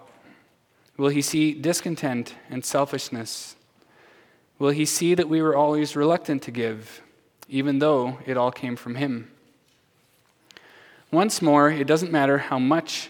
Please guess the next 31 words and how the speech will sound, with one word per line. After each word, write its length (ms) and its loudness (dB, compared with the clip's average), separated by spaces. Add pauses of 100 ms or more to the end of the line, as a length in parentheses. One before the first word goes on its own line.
we've 180 -8
been 160 -6
given 240 -4
by 160 -4
God. 460 -2 (880)
It 80 -4
doesn't 260 4
matter 300 6
where 540 6
we're 140 0
employed 360 -2
today, 460 -2 (220)
or 140 -2
even 300 2
whether 320 2
we're 80 -6
bringing 480 -6
in 140 -6
a 80 -8
wage. 520 -10 (680)
Whatever 580 4
our 180 4
net 260 2
worth, 480 -2 (420)
whatever 640 2
our 140 0
earthly 340 0
possession, 720 -4 (1200)
we 160 2
are 100 4
stewards 680 -2